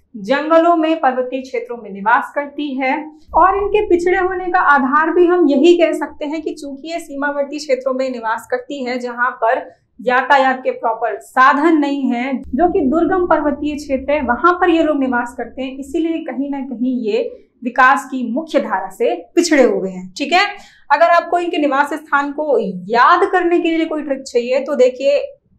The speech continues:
clockwise direction में ये लोग निवास करते हैं। ये देखिए, ऐसा हम एक clock बना लेते हैं।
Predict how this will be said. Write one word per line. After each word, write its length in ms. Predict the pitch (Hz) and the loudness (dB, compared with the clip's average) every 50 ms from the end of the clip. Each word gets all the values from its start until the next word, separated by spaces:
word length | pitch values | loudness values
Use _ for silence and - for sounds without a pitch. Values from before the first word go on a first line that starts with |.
| _ | _
clockwise 460 | - 294 311 330 330 330 320 339 320 | 0 2 2 2 4 4 4 4 6
direction 460 | 285 285 277 269 285 285 - - 294 294 | 6 4 4 4 2 0 -2 -4 -6 -6
में 80 | 294 | -4
ये 80 | 294 285 | -2 -2
लोग 140 | 285 285 277 | -2 -2 -2
निवास 340 | 277 269 269 277 277 - - | -2 -2 -4 -4 -4 -2 -2
करते 240 | 285 277 277 - 330 | -2 -2 0 0 0
हैं। 380 | 302 262 220 185 190 - - - _ _ _ _ _ _ _ _ _ _ | 0 0 -4 -6 -8 -12 -16 -20 _ _ _ _ _ _ _ _ _ _
ये 100 | 240 254 | -2 -2
देखिए, 400 | 208 185 180 - - - - 196 196 - - _ _ _ _ _ _ _ _ _ _ _ _ _ _ _ - _ _ _ _ _ _ _ | 0 -2 -4 -6 -10 -12 -12 -12 -14 -14 -18 _ _ _ _ _ _ _ _ _ _ _ _ _ _ _ -20 _ _ _ _ _ _ _
ऐसा 260 | 240 240 247 247 294 277 | 0 0 2 4 2 2
हम 160 | 277 269 262 | 2 0 -2
एक 200 | 294 294 - - | -4 -6 -6 0
clock 260 | 262 247 233 214 196 | 2 2 2 2 0
बना 220 | 190 185 180 180 | -4 -6 -8 -10
लेते 320 | 180 185 185 185 _ - 185 | -12 -12 -16 -20 _ -18 -18
हैं। 220 | 190 196 196 - | -16 -16 -16 -18